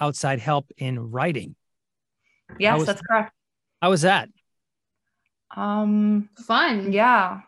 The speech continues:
Speaker 3: Really fun. Like, it felt like it was time.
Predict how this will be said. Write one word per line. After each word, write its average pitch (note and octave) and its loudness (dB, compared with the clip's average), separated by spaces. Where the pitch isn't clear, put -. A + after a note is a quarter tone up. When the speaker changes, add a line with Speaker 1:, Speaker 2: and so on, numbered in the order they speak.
Speaker 3:
Really A#3 -2
fun. G3+ -4
Like, F#3+ -6
it G#3+ -8
felt B3+ -2
like A#3+ -6
it A3+ -2
was G#3+ -4
time. G3+ -6